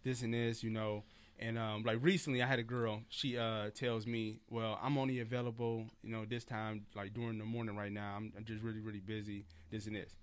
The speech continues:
I said, "Cool." Saturday night, it's twelve o'clock at night.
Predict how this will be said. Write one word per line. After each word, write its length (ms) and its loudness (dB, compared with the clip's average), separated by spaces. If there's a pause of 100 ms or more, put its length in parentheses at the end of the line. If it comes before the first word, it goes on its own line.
(220)
I 60 -6
said, 200 -2
"Cool." 260 0 (340)
Saturday 480 6
night, 320 6
it's 140 -4
twelve 280 0
o'clock 240 0
at 80 0
night. 260 4